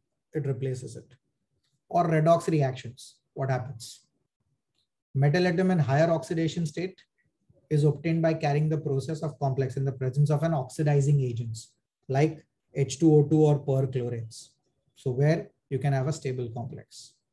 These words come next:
Then one important point, this was a question I had asked in one of the papers, the trans effect,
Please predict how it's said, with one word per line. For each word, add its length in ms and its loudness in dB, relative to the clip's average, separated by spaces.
Then 140 4
one 120 8
important 420 4
point, 280 -2
this 160 0
was 140 2
a 60 0
question 340 -2
I 60 -2
had 100 0
asked 240 -4
in 80 -4
one 120 -2
of 100 -2
the 80 0
papers, 400 -2
the 120 -2
trans 400 -2
effect, 380 -8